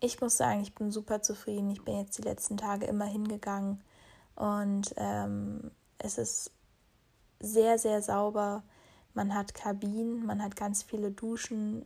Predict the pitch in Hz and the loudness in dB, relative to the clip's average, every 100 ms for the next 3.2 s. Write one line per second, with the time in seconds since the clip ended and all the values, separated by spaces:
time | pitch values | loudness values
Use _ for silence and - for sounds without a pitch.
0 | - 226 202 202 202 202 - 208 208 214 | -6 -2 -2 -2 -2 -2 -4 -2 -2 0
1 | 214 214 - 208 208 - 208 202 202 - | 0 -2 0 0 0 -2 -2 -2 -2 -2
2 | 202 202 220 214 208 208 214 214 214 208 | -2 -4 -6 -6 -4 0 0 -2 -2 -2
3 | 214 | -4